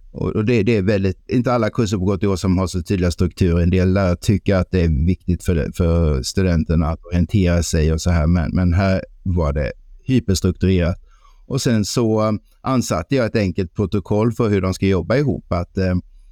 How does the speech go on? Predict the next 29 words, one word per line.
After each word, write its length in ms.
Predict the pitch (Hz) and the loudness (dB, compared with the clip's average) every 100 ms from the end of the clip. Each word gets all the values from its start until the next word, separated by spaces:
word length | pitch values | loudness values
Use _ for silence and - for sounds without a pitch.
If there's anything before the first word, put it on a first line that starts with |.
| - - - | -20 -20 -14
eh, 280 | - - 90 | -12 -10 -8
man 260 | - 110 | -4 -2
förstår 320 | 135 120 135 | -2 0 2
uppgiften 480 | 120 - 104 - 113 | 2 0 -2 0 -2
tillsammans, 640 | 120 127 113 92 98 117 123 | -2 -2 -2 0 0 0 -2
diskuterar 680 | 113 - 104 113 98 113 123 | -4 -2 -4 -2 0 0 0
den, 400 | 107 120 165 - | 0 0 0 -2
eh, 300 | 117 110 107 | -2 -2 -2
så 140 | 95 131 | -2 0
man 160 | 123 | 0
enas 460 | 123 139 117 113 127 | 0 0 0 0 -2
om 180 | 123 117 | 0 0
en 80 | 113 | 0
tolkning 500 | 135 127 - 110 107 | -2 -2 0 -2 0
av 80 | |
uppgiften. 440 | 120 - 101 - 120 | -2 -2 -4 -2 -2
Även 260 | 147 135 | -2 0
om 120 | 143 147 | 0 0
den 160 | 139 | 0
är 40 | 135 | 0
oklar 340 | 147 - 117 | -2 -2 -2
så 160 | 127 127 | -2 -2
enas 400 | 131 117 98 101 | 0 0 0 0
man 140 | 104 | 0
om 100 | 98 | 0
en 80 | 98 | -2
tolkning 400 | 107 92 92 90 | -4 -4 -2 -2
av 60 | |
uppgiften. 460 | 92 - 71 - - | -2 -4 -8 -8 -14